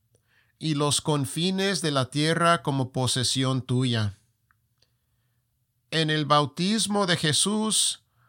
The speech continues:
una voz del cielo dijo, "Este es mi Hijo amado, en quien tengo complacencia". Y después de completar su ministerio terrenal, se sentó a la diestra del Padre.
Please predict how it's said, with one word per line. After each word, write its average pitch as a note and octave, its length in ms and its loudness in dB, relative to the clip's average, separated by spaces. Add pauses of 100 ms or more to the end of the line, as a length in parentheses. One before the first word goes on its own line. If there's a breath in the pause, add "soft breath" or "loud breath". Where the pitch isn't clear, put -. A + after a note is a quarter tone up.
(280)
una G#3 320 2
voz F3+ 320 2
del E3+ 180 0
cielo E3 420 0
dijo, D3+ 540 -2 (300)
"Este F3+ 680 0
es D3+ 120 -2
mi E3+ 200 -2
Hijo D3 240 0
amado, C#3 580 0 (480)
en D3 180 0
quien C#3 300 -2
tengo D3 340 -2
complacencia". C3+ 1000 0 (1080)
Y D#3+ 120 -2
después F3+ 360 2
de G#3+ 80 2
completar E3+ 720 4
su F3 160 0
ministerio D#3 580 0
terrenal, D3 800 0 (280)
se - 240 0
sentó E3 680 0
a E3+ 80 2
la D#3 140 4
diestra D3 460 0
del C3+ 160 -2
Padre. C#3 560 0